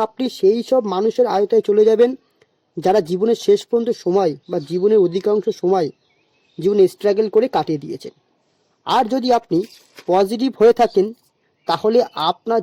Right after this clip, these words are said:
জীবনে হঠাৎ পরিবর্তন আসবেই। এই পজিটিভ সাথে সাথে আপনাকে পেশেন্স রাখতে হবে, ধৈর্য রাখা অত্যন্ত জরুরি। আপনি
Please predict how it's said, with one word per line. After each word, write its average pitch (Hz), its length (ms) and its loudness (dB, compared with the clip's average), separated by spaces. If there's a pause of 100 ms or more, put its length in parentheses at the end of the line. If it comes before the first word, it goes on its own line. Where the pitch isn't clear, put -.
জীবনে 220 240 -2 (120)
হঠাৎ 202 320 0 (100)
পরিবর্তন 196 380 2 (160)
আসবেই। 151 400 -2 (800)
এই 208 140 4 (160)
পজিটিভ 196 440 0 (200)
সাথে 190 260 -4
সাথে 220 260 -2 (260)
আপনাকে 208 340 0 (400)
পেশেন্স 202 320 2 (140)
রাখতে - 280 -4
হবে, 190 140 2 (600)
ধৈর্য 160 340 -2
রাখা 196 320 4
অত্যন্ত 202 260 0 (100)
জরুরি। 185 260 2 (800)
আপনি 170 260 -2